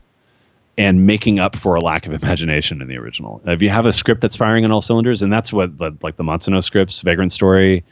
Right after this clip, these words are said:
and Final Fantasy twelve, uh, to a lesser extent, I guess, um, but really, really well done.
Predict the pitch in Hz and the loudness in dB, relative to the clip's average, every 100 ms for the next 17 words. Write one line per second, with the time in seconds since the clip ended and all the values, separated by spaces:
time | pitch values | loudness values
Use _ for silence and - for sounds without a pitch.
0 | _ _ _ - 87 85 85 85 85 90 | _ _ _ -6 -2 0 0 0 -2 -2
1 | 76 87 92 95 87 - 85 78 76 90 | 2 4 6 4 0 -6 -2 -2 -2 -4
2 | 82 82 101 87 98 92 90 92 - - | -2 -2 -2 -2 0 2 2 2 0 -2
3 | 87 80 76 80 - _ _ _ _ _ | -2 -2 -4 -8 -14 _ _ _ _ _
4 | _ _ _ _ _ - 110 90 104 95 | _ _ _ _ _ -18 -8 -2 0 2
5 | 110 113 107 104 104 101 92 90 92 92 | 4 6 6 4 4 2 0 -4 -2 2
6 | 95 101 98 87 95 98 92 90 | 4 4 2 2 2 4 2 0